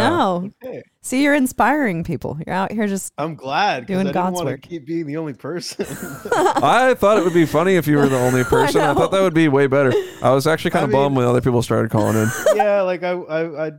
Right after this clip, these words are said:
Speaker 2: I, I could take that role, but I mean
Speaker 3: 'Cause it'd be funny to be like, "All right, we're gonna go to our caller now."
Speaker 1: Well, do you know how Howard Stern has his, like, uh, wh-, God, why can't I think of the
Speaker 3: Whack
Speaker 1: name?
Speaker 3: Pack?
Speaker 1: His Whack Pack.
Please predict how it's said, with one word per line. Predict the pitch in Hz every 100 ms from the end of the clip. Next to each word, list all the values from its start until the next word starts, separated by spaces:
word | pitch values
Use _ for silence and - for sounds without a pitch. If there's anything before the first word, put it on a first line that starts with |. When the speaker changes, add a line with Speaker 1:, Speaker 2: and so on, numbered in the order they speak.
| 151 160
Speaker 2:
I, | 170 156
I | 175
could | 196
take | - 175 156
that | 135
role, | 123 123 120
but | 131 117
I | 127 127
mean | 123 113
Speaker 3:
'Cause | 311 - - 147
it'd | 151
be | 185
funny | 175 180 180
to |
be | 165
like, | 147 135 -
"All | 151
right, | 165 139
we're | 135
gonna | 151
go | 143 156
to |
our | 156 143
caller | - - 147 139 120
now." | 117 113 117 131 -
Speaker 1:
Well, | 233
do | 262
you | 262
know | 349
how | 381 403
Howard | 302 269 262 269 -
Stern | - 196 208 240
has | 247 214 220
his, | 202 196
like, | 185 180 175
uh, | 170 160 160 160 160 - _ _ _ _ 180
wh-, | - _
God, | - 214
why | 175 185
can't | 202
I | 190
think | 180
of | 170
the | 139
Speaker 3:
Whack | 135
Speaker 1:
name? | 180
Speaker 3:
Pack? | 151 147
Speaker 1:
His | - 196
Whack | 151 139 -
Pack. | 247 220 -